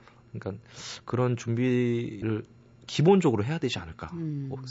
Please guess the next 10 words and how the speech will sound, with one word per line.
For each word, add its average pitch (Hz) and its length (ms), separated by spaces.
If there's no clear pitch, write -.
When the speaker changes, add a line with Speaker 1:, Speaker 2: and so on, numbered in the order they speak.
Speaker 1:
창업을 143 380
하려고 135 200
마음을 92 280
먹었으면 80 400
Speaker 2:
네, 151 340
네. 127 260
Speaker 1:
그런 113 200
생각을 101 260
합니다. 101 260
Speaker 2:
음. 147 100